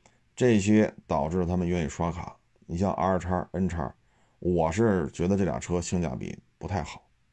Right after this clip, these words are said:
当然买二手的行啊，因为比新车便宜。买新车我真是不太看好。但是呢，人家一个两万五千多，一个两万三千多，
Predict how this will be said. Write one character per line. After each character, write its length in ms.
当 140
然 80
买 80
二 240
手 140
的 100
行 340
啊， 180
因 100
为 60
比 120
新 200
车 120
便 300
宜。 100
买 140
新 220
车 80
我 100
真 140
是 80
不 140
太 140
看 180
好。 180
但 180
是 120
呢， 100
人 140
家 280
一 140
个 120
两 160
万 140
五 140
千 200
多， 240
一 120
个 160
两 240
万 120
三 160
千 220
多， 160